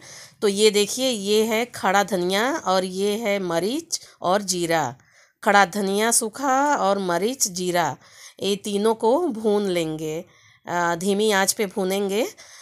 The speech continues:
और जब, अ, धनिया और मरीच और जीरा थोड़ा सा खुशबू आने लगता है, चटकने लगता है, तब बंद कर देंगे। और ये है लाल मिर्च। तो मिर्ची पाउडर बाज़ार का हम नमकीन में नहीं डालेंगे, बस थोड़ा सा,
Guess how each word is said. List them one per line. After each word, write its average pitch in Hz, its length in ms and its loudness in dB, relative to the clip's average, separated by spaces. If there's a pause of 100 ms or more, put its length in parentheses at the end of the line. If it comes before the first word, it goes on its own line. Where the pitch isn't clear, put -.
(200)
और 190 400 6
जब, 190 300 -2
अ, 185 280 2
धनिया 196 720 0
और 190 440 2 (480)
मरीच 185 640 -2
और 185 260 -4
जीरा 185 600 2 (520)
थोड़ा 202 160 6
सा 208 140 4
खुशबू 208 460 0
आने 208 240 6
लगता 208 300 0
है, 226 120 4
चटकने 196 460 0
लगता 196 280 -2
है, 240 120 2
तब 175 240 -6
बंद 185 220 -4
कर 196 180 -4
देंगे। 240 300 -2
और 202 160 2
ये 196 280 -4
है 220 300 0 (400)
लाल 196 320 6
मिर्च। 208 440 -2 (340)
तो 226 80 2
मिर्ची 214 360 2
पाउडर 226 380 4
बाज़ार 214 360 6
का 233 120 0
हम 226 100 0
नमकीन 220 380 -2
में 226 140 -2
नहीं 214 280 0
डालेंगे, 202 460 2
बस 247 200 0
थोड़ा 233 420 4
सा, 247 340 4